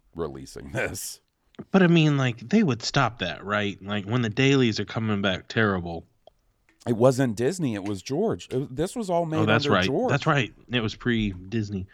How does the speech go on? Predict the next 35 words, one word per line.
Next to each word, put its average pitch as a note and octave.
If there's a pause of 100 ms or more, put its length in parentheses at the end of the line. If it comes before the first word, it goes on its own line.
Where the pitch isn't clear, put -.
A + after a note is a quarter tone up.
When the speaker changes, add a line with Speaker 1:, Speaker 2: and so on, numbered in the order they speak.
(100)
Speaker 1:
It G2+
was A2+
Speaker 2:
It -
Speaker 1:
pre-Disney. G#2
Speaker 2:
came A2
with G#2+
the G2+
deal. G#2
Speaker 1:
Mm-hmm. G#2+
Speaker 2:
I - (380)
Speaker 1:
George C#3
is C3+
Speaker 2:
forgot G2
about G2
Speaker 1:
like, G2+
Speaker 2:
that. F2+ (840)
Speaker 1:
George A2+
is G2+
like, F#2
"All G2+
right, F2
guys, D2+
so D#2+ (880)
you're B2
paying B2+
me G2
four A#2+
point, A#2+ (160)
<laughs> C3
four C#3+
point C#3+
five A#2+
billion A#2+
dollars A#2
for G2